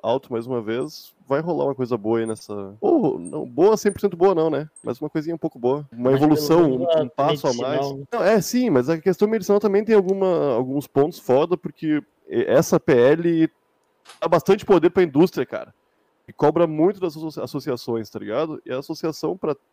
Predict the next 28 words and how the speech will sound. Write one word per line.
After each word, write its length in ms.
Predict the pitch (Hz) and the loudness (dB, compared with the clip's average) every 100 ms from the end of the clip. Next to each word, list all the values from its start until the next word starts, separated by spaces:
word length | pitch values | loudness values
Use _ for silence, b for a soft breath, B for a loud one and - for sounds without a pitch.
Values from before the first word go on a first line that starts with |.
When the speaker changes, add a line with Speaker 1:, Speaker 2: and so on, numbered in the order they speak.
| _ | _
Speaker 1:
pra 100 | - | -8
ter 160 | - 156 | -8 -6
essas 280 | 202 - 147 | -6 -6 -6
granas 420 | 120 135 170 123 | 0 0 0 0
aí, 100 | 117 | -2
pra 160 | 127 123 | -2 -6
fazer 300 | - 110 123 | -4 -4 -4
um, 300 | 123 - 110 | -6 -8 -12
uns 140 | 104 | -12
testes, 400 | - 110 143 135 - | -6 -2 0 -2 -4
fazer 100 | 127 | -6
um 40 | |
monte 200 | 127 147 | -4 -4
de 60 | - | -2
coisa 220 | 151 151 | -4 -4
que 240 | - 127 113 _ | -8 -14 -14 _
tão 160 | - 143 | -6 -6
pedindo, 560 | 151 107 117 160 185 185 | -6 -8 -6 -4 -6 -4
vai 320 | 135 151 180 | 0 2 2
um 60 | 170 | -2
pouco 320 | - 156 - | -4 -6 -4
inviabilizar 800 | 151 131 135 131 123 113 120 127 - | -4 -2 -4 -4 -4 -2 -2 -4 -10
esse 180 | - - | -18 -12
trampo 320 | 120 120 113 | -8 -6 -4
da 80 | 110 | -2
galera, 400 | 107 107 117 110 | 0 0 0 0
tá 100 | 104 | -4
ligado? 380 | 101 127 165 | -4 -4 -4